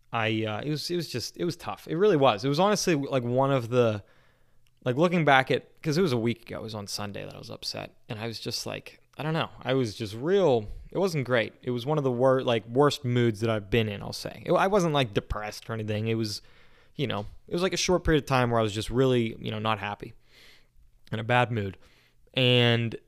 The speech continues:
then Monday, same sort of thing, you know, just more unhappiness, more just, you know. And then we had our advisory board meeting that night, and then I had to go, you know, present the stuff that I was not super proud of. And, you know, I have a bad habit,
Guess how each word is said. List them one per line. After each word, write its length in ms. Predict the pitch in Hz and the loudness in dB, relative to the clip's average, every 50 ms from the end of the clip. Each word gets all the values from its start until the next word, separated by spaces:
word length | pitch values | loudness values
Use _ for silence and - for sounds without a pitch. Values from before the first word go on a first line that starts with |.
| - 151 - _ _ _ | -20 -20 -20 _ _ _
then 200 | 135 127 127 123 | -2 -2 0 2
Monday, 680 | 120 120 120 120 120 120 123 123 120 117 117 123 - | 2 2 4 6 6 6 6 4 2 0 -2 -6 -8
same 360 | - - - 139 127 127 127 | -8 -8 -4 -2 0 0 0
sort 240 | - - - 127 117 | 0 2 2 2 2
of 60 | 113 | 0
thing, 360 | - - 117 107 104 101 104 98 | 0 -2 -4 -4 -4 -6 -8 -10
you 120 | 101 110 107 | -8 -6 -6
know, 280 | 107 104 104 104 104 101 - - | -4 -2 -2 -4 -4 -6 -12 -12
just 240 | - 113 - - 123 | -12 -12 -10 -8 -4
more 240 | 120 120 123 120 | -2 0 0 0
unhappiness, 840 | 117 117 113 110 113 110 110 - 120 113 110 107 107 - - - - | 0 0 0 0 0 0 0 -2 -4 -6 -4 -6 -6 -8 -8 -8 -6
more 240 | 117 110 113 113 110 | -6 -4 -2 -4 -4
just, 300 | 104 110 104 - - - _ | -4 -6 -8 -8 -10 -12 _
you 140 | - 113 104 | -12 -10 -10
know. 200 | 101 101 98 - - _ - - - - - | -10 -12 -14 -16 -18 _ -20 -20 -20 -14 -6
And 100 | 120 123 | -4 0
then 80 | 127 | 2
we 60 | 135 139 | 4 6
had 100 | 139 135 | 8 8
our 100 | 135 135 | 8 8
advisory 360 | 131 165 196 214 160 131 123 | 10 8 8 8 6 4 2
board 280 | 110 110 120 110 110 | 4 2 2 2 2
meeting 280 | 120 117 113 110 107 107 | -2 -2 -2 -2 -2 -4
that 140 | 113 110 - | -6 -6 -6
night, 220 | 120 117 113 110 | -4 -6 -4 -4
and 140 | 113 123 131 | -4 -4 -2
then 60 | 135 | -2
I 80 | 139 131 | 0 0
had 80 | 139 | 0
to 60 | 135 131 | 0 2
go, 280 | 131 131 127 123 - - - - - - - _ - - | 4 4 4 4 2 -2 -14 -20 -20 -20 -20 _ -10 -6
you 80 | 123 | -4
know, 100 | 113 117 | -4 -4
present 460 | - - - 131 117 120 147 156 151 | 2 4 4 4 4 2 0 -2 -2
the 80 | - 127 | -4 -4
stuff 340 | - - - 135 123 - - | -4 0 4 4 2 4 2
that 120 | 123 120 | 0 2
I 100 | 120 120 | 4 4
was 180 | 117 117 110 101 | 4 2 0 -2
not 420 | 120 123 120 117 - - _ _ | 0 2 2 2 0 -2 _ _
super 380 | - - - - 135 117 - 117 | -6 -4 0 0 0 2 0 -2
proud 360 | - - - 120 120 113 107 | -2 0 2 2 2 2 0
of. 180 | 110 107 110 - - | -4 -12 -14 -8 -4
And, 140 | 190 208 233 | -2 0 2
you 60 | 247 | 4
know, 120 | 233 214 | 4 4
I 160 | 185 208 247 | 4 2 2
have 200 | 262 262 285 269 | 2 2 4 6
a 60 | 247 156 | 6 4
bad 380 | 117 - 147 131 127 127 123 | 6 6 4 6 6 4 2
habit, 500 | 113 110 113 113 110 110 110 107 - - | 2 -2 0 0 0 0 -2 -6 -6 -10